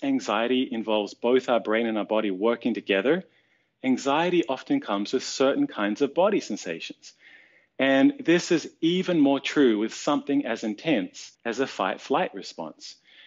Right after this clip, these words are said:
Because again, the fight-flight response is our brain directing our body to mobilize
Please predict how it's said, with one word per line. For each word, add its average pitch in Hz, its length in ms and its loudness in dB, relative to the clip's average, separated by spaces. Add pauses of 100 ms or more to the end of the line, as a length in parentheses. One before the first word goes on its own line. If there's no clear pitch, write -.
(240)
Because 123 460 2
again, 135 440 2 (380)
the 123 100 -4
fight-flight 160 760 -4
response 101 520 -6
is 120 220 -6
our 110 120 2
brain 135 460 2
directing 123 440 -2
our 101 120 -4
body 127 520 0
to - 120 -8
mobilize 117 580 0